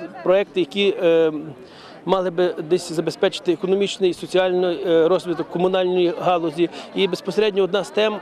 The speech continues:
е, проблема питної води. Тобто ми десь, е, е, вели розмову, щоб, е,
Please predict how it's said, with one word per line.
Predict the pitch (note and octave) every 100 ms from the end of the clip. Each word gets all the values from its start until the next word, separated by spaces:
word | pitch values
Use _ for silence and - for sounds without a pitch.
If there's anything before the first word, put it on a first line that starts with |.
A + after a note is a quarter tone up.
| F3
е, | E3+ E3 D#3 D#3 D#3 D#3+ D3 -
проблема | E3 E3 G3+ G3+ G3 G3 - -
питної | D#3+ E3+ F#3 F3
води. | E3+ C3+ - - -
Тобто | - D#3 F3+
ми | E3+ G#3+
десь, | F#3+ F3+ D3
е, |
е, | F3 D#3+ D#3+ - - - - - - C#3+ D3+ D3 C#3 - - F3
вели | F#3+ F#3+ F#3 F3+
розмову, | D#3+ F3+ G3+ F#3+
щоб, | - F3 D#3
е, | F#3 F#3 E3 E3+ D#3+ D3+